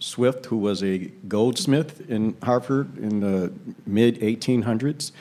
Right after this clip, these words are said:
And in the late eighteen, eighteen hundreds, uh, Mister Swift left Gold Street in Hartford, where all of the goldsmiths operated, and came to North Hartford and established a business in,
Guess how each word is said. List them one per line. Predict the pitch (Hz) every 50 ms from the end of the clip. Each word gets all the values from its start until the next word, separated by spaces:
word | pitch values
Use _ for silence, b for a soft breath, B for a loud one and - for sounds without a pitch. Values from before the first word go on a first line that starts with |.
| B B B B B B B B -
And | 113 113 110 107 110 107 104 104 104 101 101 104 98 -
in | - 113 101
the | 95 98
late | 104 120 131 135 131 -
eighteen, | 113 120 113 - - 127 120 117 120 - -
eighteen | 113 120 117 117 - 123 110
hundreds, | 101 110 104 101 98 101 101 95 - - B B B B B B B B B -
uh, | 107 104 101 101 101 101
Mister | 98 101 113 101 - - 117
Swift | - - - 135 127 123 117 - - - - - - -
left | 107 110 117 123 127 117 - - - - - - 95
Gold | - 110 110 127 147 151 -
Street | - - - - 95 98 98 95 - - - - - - -
in | 98 95 95
Hartford, | 98 92 90 90 - - 104 101 110 - - - -
where | 110 104 101 101 98 95
all | 104 107 101 101
of | 95 95
the | 98
goldsmiths | 85 101 101 98 98 95 - - - 101 101 95 95 - - - -
operated, | - 104 104 - 101 92 - - 98 - 117 - - - -
and | 107 104 101 98 95 98 95 95 B B B B B B -
came | - 123 113 110 107
to | 107
North | 107 107 107 110 110 - -
Hartford | - 107 101 98 98 - 107 101
and | 98 98 101
established | 98 - - 110 104 101 92 101 98 - -
a | 101
business | 95 107 104 95 92 98 95 95 - -
in, | 98 92 95 95 -